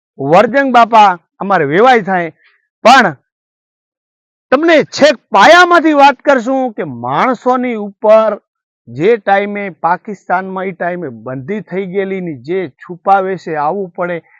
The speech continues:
જે હતું ઈ, પણ જે છે ઈ અજબ ગજબની વાતો છે.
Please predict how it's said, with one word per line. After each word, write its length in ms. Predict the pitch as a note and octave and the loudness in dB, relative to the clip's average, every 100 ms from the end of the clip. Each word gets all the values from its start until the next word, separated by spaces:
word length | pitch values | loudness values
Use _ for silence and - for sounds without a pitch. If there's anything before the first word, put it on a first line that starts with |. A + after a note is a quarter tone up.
| _ _ _ - | _ _ _ -18
જે 340 | D3+ C3+ G#3 F4+ D#4+ | -14 0 4 6 4
હતું 360 | - C#4+ A#3+ | 2 0 0
ઈ, 220 | A3 F#3+ D3 _ _ _ | 0 -4 -10 _ _ _
પણ 180 | A3+ A3 | -2 0
જે 460 | C3+ B2 D#3+ D4 C#4+ | -4 -4 0 0 0
છે 200 | B3 B3+ | 2 2
ઈ 140 | B3+ | 2
અજબ 420 | G3+ E3+ D3 A#3+ F#3 | -2 -2 0 0 0
ગજબની 480 | G3+ F3+ G3+ A3 | -2 -2 -4 -6
વાતો 480 | F#3 D#3 F#3+ - G#3+ | -2 0 0 -2 -4
છે. 260 | F#3+ G3+ | -2 -4